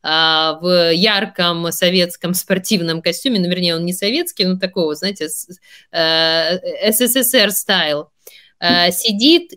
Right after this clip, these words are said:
и вот то, что он говорит, то, что они делают, ну, это явно то,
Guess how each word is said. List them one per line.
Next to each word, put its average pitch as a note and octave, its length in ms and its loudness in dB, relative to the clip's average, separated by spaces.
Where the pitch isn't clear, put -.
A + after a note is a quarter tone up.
и A#3 720 4
вот G#3+ 180 -2
то, D#4 140 4
что D#4 200 0
он D4 180 2
говорит, A#3 760 2
то, A3+ 140 2
что C#4+ 220 -2
они C#4 320 2
делают, F#3 600 2
ну, A3 60 2
это A3+ 140 0
явно C4+ 360 2
то, A#3+ 460 0